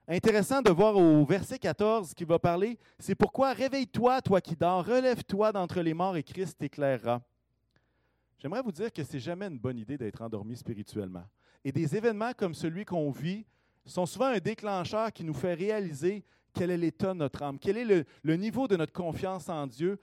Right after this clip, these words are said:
alors que tout semble être ébranlé à gauche et à droite. Et c'est intéressant parce que le contexte de ce passage-là,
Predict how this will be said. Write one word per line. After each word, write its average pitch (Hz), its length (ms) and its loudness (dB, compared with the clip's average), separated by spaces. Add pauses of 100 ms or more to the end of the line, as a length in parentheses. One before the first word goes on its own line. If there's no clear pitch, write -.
(180)
alors 202 340 -2
que 185 200 0 (180)
tout 247 140 -2
semble 196 500 -4
être 147 300 -2
ébranlé 139 640 -2 (220)
à 120 160 -4
gauche 127 440 2 (140)
et 120 140 -4
à 110 100 -2
droite. 104 460 -6 (260)
Et - 80 -2
c'est 220 140 -2
intéressant 226 360 -2
parce 214 200 -2
que 202 60 4
le 190 60 2
contexte 220 520 -2
de 170 80 2
ce - 100 -4
passage-là, 185 840 0